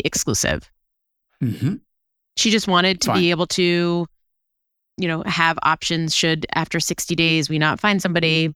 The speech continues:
Speaker 1: she can use somebody else. I'm not too concerned about her finding somebody else through,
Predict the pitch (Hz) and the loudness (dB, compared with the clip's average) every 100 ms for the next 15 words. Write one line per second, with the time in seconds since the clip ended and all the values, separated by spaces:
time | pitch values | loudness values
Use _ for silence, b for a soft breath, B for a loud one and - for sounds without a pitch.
0 | _ _ _ _ _ _ - 160 160 156 | _ _ _ _ _ _ -4 -2 0 0
1 | 147 156 147 95 50 - - _ _ _ | 0 2 2 2 -2 -12 -20 _ _ _
2 | _ 175 180 180 - 190 202 - 170 165 | _ 0 2 2 0 -2 -4 0 0 2
3 | 160 156 175 165 160 127 - 104 95 - | 0 0 -4 -4 -2 -2 -2 -4 -2 -2
4 | - - - - | -4 -6 -6 -6